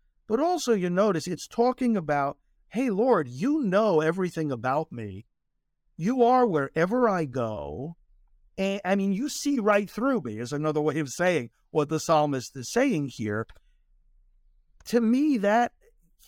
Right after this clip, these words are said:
counteracts this notion that we see among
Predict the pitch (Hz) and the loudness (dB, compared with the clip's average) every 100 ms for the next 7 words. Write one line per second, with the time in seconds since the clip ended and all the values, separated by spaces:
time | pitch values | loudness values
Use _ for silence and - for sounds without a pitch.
0 | - 220 240 202 180 135 104 - - - | -8 -2 0 0 0 0 -4 -10 -20 -20
1 | _ _ _ _ _ _ 156 175 170 170 | _ _ _ _ _ _ -2 -2 0 2
2 | 190 190 202 165 156 156 143 - 190 180 | 2 0 0 0 -2 -4 -6 -6 -4 -4
3 | 170 165 147 139 143 143 139 139 | -4 -4 -4 0 0 0 -4 -8